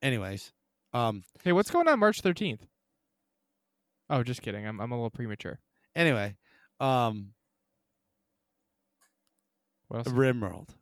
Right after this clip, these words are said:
Speaker 1: I'm sorry. I just spaced for a sec.
Speaker 2: Mm-hmm.
Speaker 1: The, the craziest part about this game is the, it, how in depth it is. Like, they thought of everything. Like, they've,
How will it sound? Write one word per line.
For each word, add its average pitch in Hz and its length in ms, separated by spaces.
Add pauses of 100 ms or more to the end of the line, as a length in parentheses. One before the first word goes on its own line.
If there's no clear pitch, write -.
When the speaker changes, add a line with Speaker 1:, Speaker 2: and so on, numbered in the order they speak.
(140)
Speaker 1:
I'm - 60
sorry. 90 400 (100)
I 113 120
just - 200
spaced 95 300
for 95 120
a 92 40
sec. - 240 (360)
Speaker 2:
Mm-hmm. - 1400 (640)
Speaker 1:
The, 156 280 (320)
the 139 160
craziest 196 840
part 131 280
about 110 260
this 113 200
game 107 320
is 95 380 (360)
the, 127 320
it, 143 160 (240)
how 135 440
in 120 180
depth 110 320
it 135 100
is. 139 240 (260)
Like, 143 160
they 151 200
thought 143 340
of 123 160 (100)
everything. 101 500 (500)
Like, 139 160
they've, 151 360